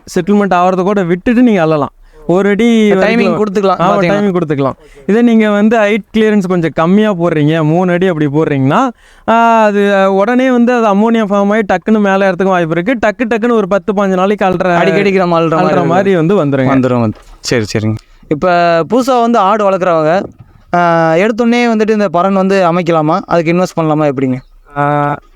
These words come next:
Speaker 1: புதுசா, அதாவது ஆ-, ஆட்டு தொழிலுக்கு இப்பதான் நான் புதுசு, ஜீரோல இருந்து ஆரம்பிக்கிறேங்கன்னா,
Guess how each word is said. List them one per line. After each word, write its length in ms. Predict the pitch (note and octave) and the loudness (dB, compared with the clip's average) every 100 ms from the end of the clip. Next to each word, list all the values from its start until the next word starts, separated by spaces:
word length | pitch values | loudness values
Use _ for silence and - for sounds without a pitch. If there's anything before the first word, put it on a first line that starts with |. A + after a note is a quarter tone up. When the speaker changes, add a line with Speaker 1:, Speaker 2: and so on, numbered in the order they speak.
| - _ - - | -20 _ -20 -4
Speaker 1:
புதுசா, 320 | G#3+ A#3+ B3 | -2 0 0
அதாவது 280 | A#3 E3+ G#3+ | 0 0 0
ஆ-, 360 | G3+ E3+ G3 G#3 | 2 2 2 0
ஆட்டு 500 | D3 F3 A3 - A#3 | 0 0 -2 -4 -2
தொழிலுக்கு 540 | A3 A3 A3+ C#4+ C4 F#3 | 0 0 0 0 0 0
இப்பதான் 100 | G#3 | 0
நான் 320 | A#3+ A#3+ F#3 | 0 0 -2
புதுசு, 540 | F#3 G3+ F3+ G3 E3 B2+ _ - _ - D3 C#3+ | -2 -2 0 0 0 -4 _ -20 _ -6 -2 0
ஜீரோல 680 | G#3 B3 A#3+ A#3 A3+ A3 G#3 | 2 2 2 2 2 0 0
இருந்து 180 | G#3 A#3+ | 2 2
ஆரம்பிக்கிறேங்கன்னா, 680 | G3+ G3+ F#3+ D#3+ D3+ D#3+ | 2 2 0 0 -2 0